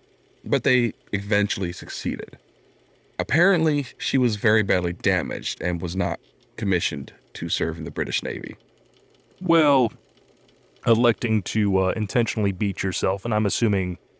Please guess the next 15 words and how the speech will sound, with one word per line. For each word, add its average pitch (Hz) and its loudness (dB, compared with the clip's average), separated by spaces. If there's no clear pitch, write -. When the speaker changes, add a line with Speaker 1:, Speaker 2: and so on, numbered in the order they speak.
Speaker 2:
going 110 2
as 90 -4
fast 104 -2
as - -10
he 107 -10
could 92 -8
manage 98 -2
in 98 0
those 92 0
conditions, 92 -4
probably 127 0
doesn't 101 0
lend 101 0
itself 95 -2
to 87 -2